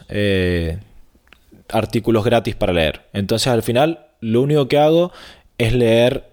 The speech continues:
los títulos. Una, un, un comentario, una anécdota, me molesta mucho que todas las palabras de la, de la oración están en mayúscula. Me molesta muchísimo, porque no sé qué cosa es un sustantivo y que co-, cuándo empieza, cuándo termina, no, no me gusta.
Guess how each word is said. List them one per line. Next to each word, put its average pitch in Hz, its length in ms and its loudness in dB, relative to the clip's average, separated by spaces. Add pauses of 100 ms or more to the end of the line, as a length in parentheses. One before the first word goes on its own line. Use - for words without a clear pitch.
(200)
los 110 180 -4
títulos. 82 480 -6 (1120)
Una, 151 720 2
un, 131 180 -2
un 131 180 0
comentario, 131 580 0
una 123 100 0
anécdota, 160 640 0
me 117 160 0
molesta 123 320 2
mucho 156 300 -2
que 123 120 -2
todas 160 320 2
las 139 120 0
palabras 139 340 0
de 139 60 0
la, 127 100 0
de 117 220 -2
la 117 60 2
oración 139 480 0
están 117 240 -2
en 110 40 -2
mayúscula. 85 540 -2 (160)
Me 107 120 -2
molesta 110 340 -2
muchísimo, 95 680 -6
porque 92 240 -4
no 110 140 0
sé 127 400 -2
qué 123 140 -4
cosa 123 400 0
es 117 220 -2 (420)
un 110 140 -2
sustantivo 151 800 0
y 127 140 2
que 107 140 -2
co-, 110 160 -2
cuándo 113 200 -2
empieza, 135 440 0
cuándo 110 180 0
termina, 143 460 -2
no, 123 180 -4
no 120 140 -2
me 120 80 2
gusta. - 320 -4